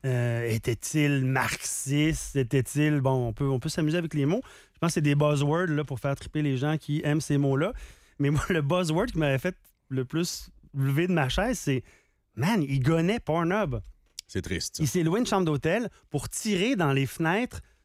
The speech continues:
Speaker 1: d'une entreprise, que vous aimiez ou pas, là, que vous fréquentiez ce site-là ou pas. C'était vraiment l'intention de tirer à travers les fenêtres du siège social de Pornhub. Euh,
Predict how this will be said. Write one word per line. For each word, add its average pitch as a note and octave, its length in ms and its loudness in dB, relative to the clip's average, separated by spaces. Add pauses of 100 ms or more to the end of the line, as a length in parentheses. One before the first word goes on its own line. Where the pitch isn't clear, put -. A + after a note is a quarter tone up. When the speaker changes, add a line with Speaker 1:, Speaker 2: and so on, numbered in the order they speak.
Speaker 1:
d'une C3 140 2
entreprise, E3 840 0 (300)
que - 100 0
vous C3 180 2
aimiez D3+ 220 2
ou D#3 80 0
pas, C#3+ 260 0
là, G3+ 140 -2
que - 100 -4
vous C#3+ 380 0 (100)
fréquentiez G#3 640 -2
ce E3+ 140 0
site-là D#3 320 0
ou D3 80 2
pas. F3+ 200 0 (360)
C'était - 180 -2
vraiment F3 280 4
l'intention E3 760 0 (240)
de C3 180 0
tirer G#3 640 0
à B2+ 80 0
travers D#3+ 320 2
les D3 120 2
fenêtres F3+ 500 -2
du D#3+ 440 0 (180)
siège F#3+ 400 0
social F3+ 540 0
de E3+ 120 2
Pornhub. C3+ 520 0 (680)
Euh, C#3+ 460 0